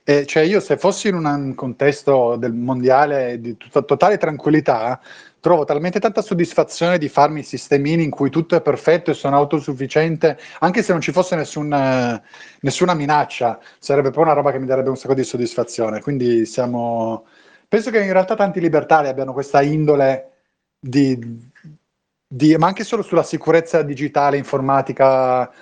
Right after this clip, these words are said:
eh, sulla privacy, quindi anche se non siamo persone, non è che siamo terroristi, abbiamo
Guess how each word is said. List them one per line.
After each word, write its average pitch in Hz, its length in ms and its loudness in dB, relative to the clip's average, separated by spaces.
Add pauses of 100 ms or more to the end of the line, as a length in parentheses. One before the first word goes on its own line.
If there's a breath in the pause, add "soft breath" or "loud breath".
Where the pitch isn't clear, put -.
(300 soft breath)
eh, 127 160 0
sulla 135 240 2
privacy, 135 720 0
quindi 131 760 2 (180 loud breath)
anche 180 220 2
se 202 140 2
non 160 100 0
siamo 185 280 0
persone, 160 460 0
non 135 120 -2
è 143 40 0
che 143 180 2
siamo 131 220 0
terroristi, 135 540 -2
abbiamo 123 540 0